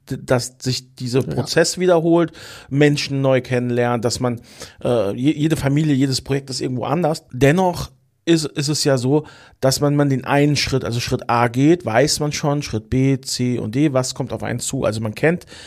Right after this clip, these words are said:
Speaker 1: die, die Richtung, die kennt man, ne? Das
Speaker 2: Ja.
Speaker 1: ist ja das, was, was, ich sag mal, ein Meister im, im Handwerk ausmacht. Da sitzt jeder Handgriff,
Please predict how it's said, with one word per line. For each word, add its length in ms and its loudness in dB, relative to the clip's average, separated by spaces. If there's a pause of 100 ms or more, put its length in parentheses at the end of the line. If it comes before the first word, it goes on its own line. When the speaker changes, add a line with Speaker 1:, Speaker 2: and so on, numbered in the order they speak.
(360)
Speaker 1:
die, 300 2
die 220 -4
Richtung, 480 -4
die 120 -8
kennt 260 -2
man, 200 -4
ne? 140 -2
Das 40 -2
Speaker 2:
Ja. 120 4
Speaker 1:
ist 100 -2
ja 80 2
das, 200 0
was, 120 -4 (380)
was, 240 -6 (680)
ich 80 -10
sag 100 2
mal, 320 2
ein 120 -2
Meister 640 2
im, 200 0
im 160 0
Handwerk 380 0
ausmacht. 560 0 (580)
Da 120 2
sitzt 380 -2
jeder 300 4
Handgriff, 680 -2